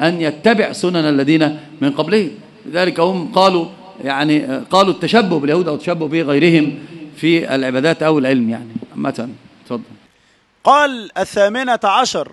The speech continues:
Speaker 2: أن هذا من أعلام النبوة لكونه وقع كما أخبر".
Speaker 1: وقع النبي صلى الله عليه وسلم: "لتتبعن، لتتبعن سنن الذين من قبلكم". أنا قلت: "هو الآن هناك في الأمة من ينكح إيه؟ أمه". أنا أقسم بالله جاني سؤال صريح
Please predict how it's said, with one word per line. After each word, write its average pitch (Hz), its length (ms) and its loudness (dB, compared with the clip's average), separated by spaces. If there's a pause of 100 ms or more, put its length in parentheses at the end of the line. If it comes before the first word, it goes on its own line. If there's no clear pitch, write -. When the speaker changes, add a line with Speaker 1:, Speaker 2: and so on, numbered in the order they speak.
Speaker 2:
أن 185 160 -4
هذا 220 460 2
من 196 160 -6
أعلام 202 400 -2
النبوة 233 540 2
لكونه 220 920 -2
وقع 208 460 2
كما 202 420 -2
أخبر". 165 240 -6 (120)
Speaker 1:
وقع 202 320 2
النبي 175 160 -4
صلى 208 140 0
الله 208 100 -4
عليه 185 100 -2
وسلم: 180 100 -6
"لتتبعن، 170 400 -6
لتتبعن 170 880 -2
سنن 202 180 2
الذين 185 300 0
من 170 60 -2
قبلكم". 214 440 2
أنا 226 100 2
قلت: 233 280 2
"هو 202 160 0
الآن 240 380 0 (180)
هناك 226 320 2
في 160 80 -4
الأمة 277 360 4
من 240 140 4
ينكح 220 340 0
إيه؟ 185 200 2 (400)
أمه". 214 500 4
أنا 190 80 -2
أقسم 220 380 -8
بالله 214 240 -4
جاني 220 360 2
سؤال 233 380 0 (120)
صريح 185 760 -2